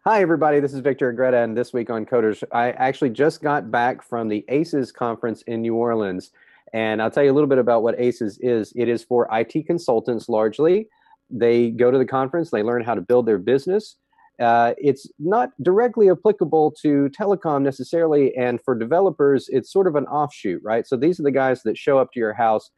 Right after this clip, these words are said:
to fix your computer or to fix your networking. But I'll tell you what, here's Justin and Luis to tell you exactly what aces is in their own words. All right, so I'm here, uh, with Justin Esker,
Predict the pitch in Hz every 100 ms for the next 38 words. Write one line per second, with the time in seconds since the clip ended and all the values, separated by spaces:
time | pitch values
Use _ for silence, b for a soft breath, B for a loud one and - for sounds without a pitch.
0 | _ _ 113 - 156 147 - 113 117 123
1 | 120 110 90 - 135 - 101 110 104 98
2 | - 92 87 _ _ _ - 117 117 -
3 | - 175 214 185 139 104 - 208 214 -
4 | 117 143 147 - 151 147 120 113 113 123
5 | 120 - - 120 117 110 104 139 135 123
6 | 110 113 110 110 98 - 104 98 - 131
7 | 131 123 110 104 98 87 78 - - -
8 | _ _ _ _ _ _ _ _ _ _
9 | - - - - 127 107 92 156 156 160
10 | 156 156 151 123 120 117 113 117 120 127
11 | 143 160 131 135 - 196 196